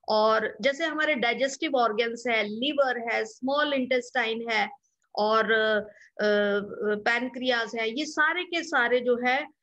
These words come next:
अ, बहुत smoothly और efficiently काम करने लग जाते हैं। अब जो patients हैं, अ, उससे, अ, जो है, अ, वजन जिनको घटाना है, even fat reduction में भी म-, मालिश का जो है बहुत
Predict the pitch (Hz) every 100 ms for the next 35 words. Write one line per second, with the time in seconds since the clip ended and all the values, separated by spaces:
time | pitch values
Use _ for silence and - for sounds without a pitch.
0 | _ - 226 220 202 233 254 311 - -
1 | 254 277 277 320 311 311 226 269 247 254
2 | 233 240 311 311 226 220 220 202 208 202
3 | 196 196 190 202 208 190 - _ _ _
4 | _ _ - 285 294 - 214 339 339 247
5 | 240 240 381 392 370 294 233 202 - -
6 | 226 220 - 254 247 - 330 320 311 -
7 | 233 226 226 226 220 240 240 233 214 -
8 | 214 208 208 196 190 233 254 349 339 285
9 | 277 277 247 240 233 208 208 175 - 285
10 | 320 339 320 147 233 285 - 302 262 247
11 | - 254 247 214 262 320 - - - 233
12 | 247 247 247 233 220 226 233 277 - 262
13 | 247 226 233 254 269 214 240 262 -